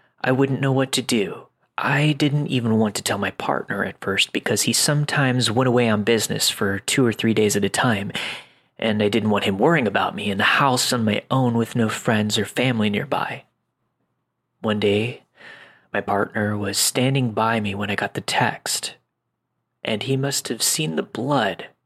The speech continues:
drain out of my face because he demanded to see what it was. "Hey, sexy," "You want some six-inch brown cock?"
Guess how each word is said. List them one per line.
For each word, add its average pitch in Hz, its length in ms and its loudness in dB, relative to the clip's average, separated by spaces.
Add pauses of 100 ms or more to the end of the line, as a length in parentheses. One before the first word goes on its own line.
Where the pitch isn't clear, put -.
(420)
drain 113 260 -2
out 131 120 0
of 120 160 -6
my 104 160 -4
face 107 400 -6
because - 520 -6
he 117 140 -2
demanded 120 500 0
to 113 80 -2
see 113 520 0 (500)
what 110 220 0
it 104 100 0
was. - 680 -2 (1600)
"Hey, 131 220 -2
sexy," - 640 -4 (760)
"You 117 140 2
want 127 260 0
some 107 420 -2 (120)
six-inch - 1080 -2 (260)
brown 107 580 -2
cock?" - 560 -6